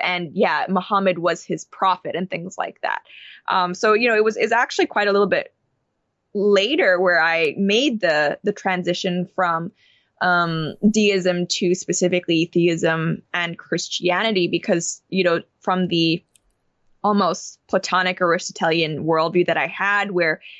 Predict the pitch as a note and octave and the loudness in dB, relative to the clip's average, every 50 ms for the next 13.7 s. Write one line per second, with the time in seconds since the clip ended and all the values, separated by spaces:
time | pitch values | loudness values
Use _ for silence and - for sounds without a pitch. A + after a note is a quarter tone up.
0 | - _ - F#3 F#3+ F#3+ F3+ E3+ F#3 - - - F#3+ G3 F#3+ - G#3 F3+ - - | -20 _ -2 2 2 2 2 2 -2 -2 0 0 0 0 0 0 -2 -2 -2 -2
1 | - G3 F3+ F3 E3 D#3+ - - G#3+ G#3 G#3 G3+ F#3+ E3 E3+ - - - - - | -4 -2 0 0 -2 -4 -2 0 0 2 2 2 0 0 -2 -2 -4 -6 -8 -6
2 | - - D3+ F3+ - - - - G#3+ B3 D4 B3+ G3 D3 B2 D3 D#3 - - - | -2 -4 -4 -4 -4 -12 -4 -2 -2 0 0 0 0 2 0 0 0 -2 -2 0
3 | A3 A#3 B3+ A#3+ G#3 F#3 F3+ F#3 F#3+ F3 E3+ E3 F3 - - E3 E3+ F3+ - F3+ | 0 0 2 2 2 2 2 0 0 0 0 -2 -2 0 0 0 0 0 0 0
4 | F3 - E3+ E3 E3 E3+ - - - - - - _ - _ _ _ - F#3+ G3 | 0 2 2 2 2 2 0 -2 -2 -6 -12 -18 _ -20 _ _ _ 0 0 2
5 | F#3 F#3 F#3 F3+ F3+ F3+ F3 F3 E3+ D#3+ E3 - - - F#3 F3 E3+ - E3+ E3 | 2 2 2 2 2 2 2 2 0 -2 -4 -4 0 2 2 2 2 2 0 -2
6 | E3 - E3 E3+ - - - E3+ F3 F3+ F#3+ E3+ D#3 E3 - - F3 E3+ D#3+ E3 | 0 -2 -2 -2 -2 -2 0 0 2 2 0 0 -2 -4 -4 -2 -2 0 0 0
7 | E3 E3+ F3+ G#3 C#4 C#4+ - - G3+ F3 - - - - - - - - - - | 0 0 0 0 -2 -4 -4 -4 -4 -4 -4 -6 -12 -20 -20 -20 -20 -20 -20 -20
8 | - - G#3 G#3 - - A3+ A3 A3 A3+ C4+ E4+ D4 A3+ G3 F#3 F3+ F3+ F#3 F3 | -10 -8 -6 -4 0 2 4 6 6 6 6 4 4 4 4 4 2 2 0 0
9 | F#3 - - - - F3+ F3 - - F3+ E3+ - - - - B3+ - - - - | 0 -4 -6 -4 -2 -2 -2 0 -2 -2 -2 -2 -4 -4 -4 -2 -2 -2 -2 -2
10 | G3+ F3+ E3+ D#3+ D#3 D3 C#3 D3 - - D#3 D3+ C#3+ D3+ D3+ C#3 C3+ D3 - - | 0 0 2 2 2 2 2 0 -2 -2 -4 -2 -2 -2 0 0 0 -2 -4 -8
11 | - - F#3 F3+ F#3 - F3 F3 F3+ E3 D#3+ D#3+ D#3+ D3+ - - E3+ E3+ E3 D#3+ | -4 -2 -2 -2 0 0 2 2 2 2 2 2 2 2 0 -2 0 2 4 4
12 | E3 D#3+ D#3+ E3+ E3+ E3+ - - D#3+ E3 E3 D#3 D3 - - - _ _ - - | 4 4 4 2 2 0 -4 -4 -2 -2 -2 -2 -2 -6 -10 -14 _ _ -20 -20
13 | - - _ _ - F3+ E3+ E3 D#3+ D#3 D3+ C3+ - | -20 -20 _ _ 0 2 2 2 2 0 -2 -6 -6